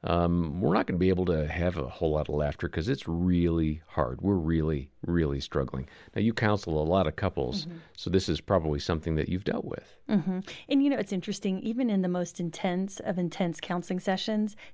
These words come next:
Speaker 2: there will be laughter, um, between me and them, between the two of them. And it's just looking at that laughter infuses the relationship with this lightheartedness. And sometimes it's nervous laughter. <laughs>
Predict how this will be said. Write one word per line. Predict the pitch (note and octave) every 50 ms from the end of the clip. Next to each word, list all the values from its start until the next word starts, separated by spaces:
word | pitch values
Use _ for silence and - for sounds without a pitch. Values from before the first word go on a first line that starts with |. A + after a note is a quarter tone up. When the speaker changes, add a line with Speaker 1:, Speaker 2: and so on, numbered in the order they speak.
| - -
Speaker 2:
there | F#4+ F#4+
will | F4 D4 A#3 G#3+
be | G3 G#3+ G3 E3+
laughter, | E3+ F3 - - - - - - - - - - - - - - - - - -
um, | - - F#3+ F#3 F3+
between | F#3 F#3+ - - A3 G#3 G3 F#3 F#3
me | G3+ A#3+ B3+ B3+
and | B3 A#3 A3
them, | A3+ G#3+ G#3+ A3 G#3+
between | F#3+ G3+ F#3+ - G#3+ G3+ F3+
the | F3 E3+
two | - - A3+ A3 A3+
of | A#3 A3+ G3 G3
them. | A3+ A3 A3 G#3+ A3 A3+ A#3 - - - - - - - -
And | B3 C4
it's | C4+ C#4+ -
just | E4 D#4 - -
looking | A3 C#4 D4 - E4 E4 D4 B3
at | G#3 F#3+ G3
that | - G3+ - -
laughter | G#3 G#3+ G#3+ A3+ - - C4 C4+
infuses | B3+ G#3+ - A3 G#3+ G3 G3+ G#3 F#3+ F3
the | F#3+ F#3
relationship | F3+ F3+ F3 F3+ F3+ E3+ - - F#3+ D#3+ - F#3 F3 - -
with | F3+ -
this | - F3 E3+ -
lightheartedness. | F#3 F3+ - G#3+ B3 - - - - G#3 G3 G3 F#3+ F#3 F3+ - - F3+ D#3 - - - - - - - - - - - - - - - -
And | - G#3 G3+ G3 G3
sometimes | - B3+ A#3+ - - A#3 A#3 A#3 G3 B3
it's | B3+ - -
nervous | A3+ G#3 G3 F#3 F3+ F#3 G#3 G3 -
laughter. | F3 F3 F3+ F3+ E3+ - - F3+ F#3 A#3 B3+ - G#3+ A3+ - - -
<laughs> | -